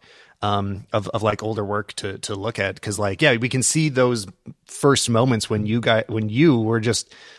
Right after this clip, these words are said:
figuring out, like, what, you know, what is a vlog gonna be like for us? What's that storytelling? Um, so yeah, I, I, I've, I, I di-, I did it, like, went back in time and experienced it all, which I recommend for anyone.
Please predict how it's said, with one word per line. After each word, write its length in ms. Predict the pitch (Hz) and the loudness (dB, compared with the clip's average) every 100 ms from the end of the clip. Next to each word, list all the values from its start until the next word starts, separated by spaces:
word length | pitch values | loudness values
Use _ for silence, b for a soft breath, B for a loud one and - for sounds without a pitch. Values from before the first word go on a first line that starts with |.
| B | B
figuring 540 | - 135 131 127 123 | 0 4 6 4 4
out, 140 | 131 120 | 4 4
like, 180 | 113 104 | 2 -2
what, 280 | 101 120 107 | -8 -6 -6
you 80 | |
know, 60 | 98 | -8
what 220 | 101 127 | 2 4
is 120 | 151 | 4
a 60 | 123 | 4
vlog 260 | 120 120 113 | 6 4 4
gonna 160 | 113 | -2
be 120 | 123 | 0
like 200 | 143 98 | 2 0
for 120 | - 98 | -2 -6
us? 140 | - | -4
What's 160 | 113 - | -6 -4
that 140 | 101 | -6
storytelling? 640 | - 110 110 98 98 95 101 B B B 98 | -4 -6 -4 -6 -6 -8 -10 B B B -8
Um, 400 | 95 95 95 - _ - | -6 -6 -10 -12 _ -8
so 120 | 107 | -2
yeah, 220 | 113 143 | 4 6
I, 280 | 113 117 120 | 6 4 2
I, 160 | 135 127 | 0 0
I've, 220 | 113 - | -2 -2
I, 240 | 139 117 110 - 120 | -2 -2 -8 -8 -6
I 80 | |
di-, 160 | 117 - 139 | -4 -6 -6
I 80 | |
did 220 | 120 143 127 | -2 0 0
it, 240 | 117 117 | -2 -4
like, 180 | 120 110 - | -4 -4 -4
went 240 | 131 123 127 | -2 0 0
back 240 | 117 - | 0 -2
in 80 | 98 | -6
time 320 | 110 107 104 | -2 -2 -4
and 120 | 98 | -8
experienced 440 | 92 - 104 95 110 | -10 -8 -6 -4 0
it 40 | |
all, 120 | 101 | 0
which 160 | 98 104 | 0 -2
I 20 | |
recommend 340 | 101 - 95 | -4 -4 -8
for 140 | - 95 | -8 -10
anyone. 300 | 98 - | -10 -10